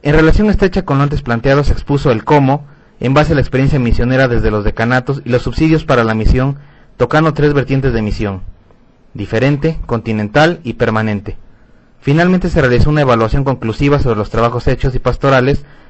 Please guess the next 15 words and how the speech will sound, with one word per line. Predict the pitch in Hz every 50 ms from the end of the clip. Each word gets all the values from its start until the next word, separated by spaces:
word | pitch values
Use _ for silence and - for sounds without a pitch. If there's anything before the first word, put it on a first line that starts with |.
| - - -
que | -
integran | 127 123 131 - 156 156 156 156 135
el | 120
Plan | - 127 131 139
Diocesano | 135 120 107 - - 131 123 123 120
Eclesial. | 117 - 113 - - 107 95 92 - - - - - - - - - - - - - _ _ _ _ _ _ _ _ _ _ _ - _ _ _ _ -
Manténgase | 143 147 151 156 196 208 202 196 190
informado | 156 147 147 143 147 151 156 160
semana | 143 139 131 135 139 143 131
a | 123
semana | 120 117 127 139 147 156 151 147
por | - 123 127
este | 127 - -
sistema | - 110 110 - - 127 123 123
informativo. | 117 117 117 110 110 104 104 - 104 92 _